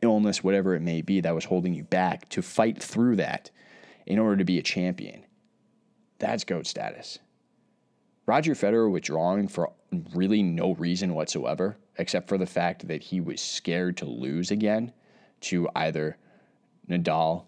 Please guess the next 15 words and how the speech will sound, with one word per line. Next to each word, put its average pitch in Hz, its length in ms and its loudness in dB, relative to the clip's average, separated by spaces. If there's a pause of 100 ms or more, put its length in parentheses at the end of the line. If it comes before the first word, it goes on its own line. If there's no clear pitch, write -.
(140)
or - 140 -8
Djokovic, - 640 -2 (920)
to - 80 -2
me, 135 140 4
that's 98 260 2
just 104 160 -2
mentally 85 320 0
weak. - 380 -6 (140)
That's 110 120 2
the 156 80 0
type 135 220 2
of 107 40 0
shit 113 140 2
LeBron 78 440 -2
does. - 240 -12